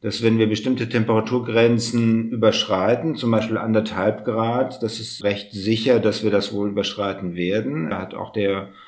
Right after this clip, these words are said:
I P C C-Bericht vom letzten Jahr eigentlich deutlich gesagt, dann könnten wir auch netto negativ werden, theoretisch,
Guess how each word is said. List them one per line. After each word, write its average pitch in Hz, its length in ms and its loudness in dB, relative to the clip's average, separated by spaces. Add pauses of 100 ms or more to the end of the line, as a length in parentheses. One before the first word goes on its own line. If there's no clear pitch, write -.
(360)
I 107 60 -2
P 107 120 -6
C 113 140 -6
C-Bericht 107 580 -2
vom 101 160 -4
letzten 98 380 -4
Jahr 98 400 -2
eigentlich 104 420 -6
deutlich 107 460 -2
gesagt, 92 720 -4 (420)
dann 113 180 -6
könnten 131 360 -4
wir 127 120 2
auch 110 80 -2
netto 127 260 0
negativ 139 720 0
werden, 107 440 0
theoretisch, 131 1120 -2